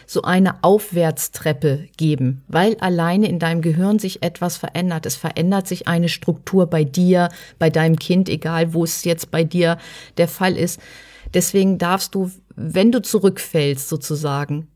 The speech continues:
immer auch da wieder ein großes Herz drumherum machen und sagen, „Okay, dann war das eben mal gerade ein Punkt, wo es nicht funktioniert hat.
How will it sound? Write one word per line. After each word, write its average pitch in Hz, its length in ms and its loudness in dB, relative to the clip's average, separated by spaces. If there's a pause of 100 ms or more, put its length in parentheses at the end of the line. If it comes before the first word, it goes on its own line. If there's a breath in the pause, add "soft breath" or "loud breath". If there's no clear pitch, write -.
(140)
immer 240 520 4
auch 175 240 -2
da 190 380 0
wieder 196 160 0
ein 170 120 0
großes 208 460 0
Herz 180 280 0
drumherum 165 420 2
machen 160 300 0
und 165 100 0
sagen, 170 320 -4
„Okay, 180 420 0
dann 165 220 0
war 165 140 -2
das 175 260 0
eben 175 260 0
mal 165 200 2
gerade 170 320 2
ein 165 240 2
Punkt, 170 280 0
wo 160 60 -2
es 160 160 -2
nicht 180 160 0
funktioniert 185 720 0
hat. 160 180 0